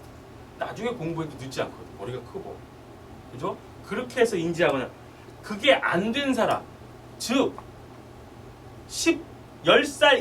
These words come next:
이전에 음악을 해서 배운 첫 번째 방식이 아니고 이십 대가 돼서 시작하려는 사람은 이 방식대로 하면 잘 안 돼. 왜냐면 몸이 굳어서 악기가 서툴러. 되겠어요?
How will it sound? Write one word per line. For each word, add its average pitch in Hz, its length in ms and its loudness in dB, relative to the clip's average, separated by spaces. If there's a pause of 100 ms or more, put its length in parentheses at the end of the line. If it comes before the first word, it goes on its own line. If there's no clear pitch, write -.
이전에 233 460 2
음악을 196 420 2
해서 180 260 -4
배운 143 260 0
첫 - 200 -6
번째 262 300 2
방식이 156 580 -6
아니고 156 640 0 (600)
이십 254 480 0
대가 254 300 6
돼서 147 300 -2
시작하려는 - 640 -4
사람은 156 460 -4
이 175 120 -4
방식대로 202 580 4
하면 147 280 -4
잘 - 180 -8
안 123 60 -10
돼. - 60 -14 (680)
왜냐면 113 480 -6 (720)
몸이 269 320 4
굳어서 196 320 -2
악기가 - 440 -10
서툴러. - 460 -12 (1040)
되겠어요? 156 400 -8